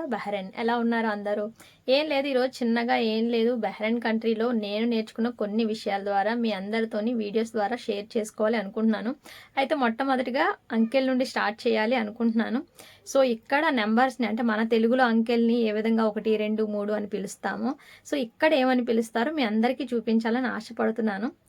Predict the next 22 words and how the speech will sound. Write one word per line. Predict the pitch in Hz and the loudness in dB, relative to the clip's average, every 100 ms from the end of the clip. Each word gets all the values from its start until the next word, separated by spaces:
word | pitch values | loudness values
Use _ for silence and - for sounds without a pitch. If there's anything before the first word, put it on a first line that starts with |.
| _ | _
అయితే | 208 226 359 | -4 -4 -4
చూడండి. | - 214 196 175 175 220 _ _ _ _ _ _ _ _ _ _ _ _ _ _ _ _ - | -4 -4 -4 -6 -10 -14 _ _ _ _ _ _ _ _ _ _ _ _ _ _ _ _ 6
చూడండి | 277 247 262 247 | 12 12 12 12
ఫ్రెండ్స్, | 247 320 - - - _ _ _ _ _ | 8 4 2 -12 -20 _ _ _ _ _
వన్ | 226 240 262 | 0 4 6
అంటే | 254 247 254 - 262 | 6 4 2 -4 -4
వాహద్, | 220 214 214 262 285 _ _ _ _ _ _ _ _ - | -2 -2 -2 -4 -6 _ _ _ _ _ _ _ _ -2
రెండు | 233 254 254 | 4 6 6
అంటే | 247 226 220 | 2 0 -4
ఇత్నేన్, | 214 - 220 247 294 _ _ _ _ _ - | -6 -4 0 0 -2 _ _ _ _ _ 0
మూడు | 233 262 262 | 4 4 4
అంటే | 240 226 226 | 2 0 -2
తలాతా, | 220 202 214 220 277 294 _ _ _ - | -4 -6 -4 -4 -6 -10 _ _ _ -2
నాలుగు | 226 220 233 254 | 0 2 2 2
అంటే | 226 226 214 | 2 0 -2
అర్బా, | 196 214 - 208 262 - _ _ - | -4 -6 -4 -4 -4 -8 _ _ -4
ఐదు | 220 233 254 | 0 2 2
అంటే | 233 226 220 - | 2 2 -2 -4
కంసా, | 233 220 - 185 - _ _ _ _ - | 0 0 0 -10 -16 _ _ _ _ -10
ఆరు | 214 220 254 | -2 2 2
అంటే | 254 233 254 | 4 2 0
సిత్తా | 247 240 233 - | -2 -6 -10 -6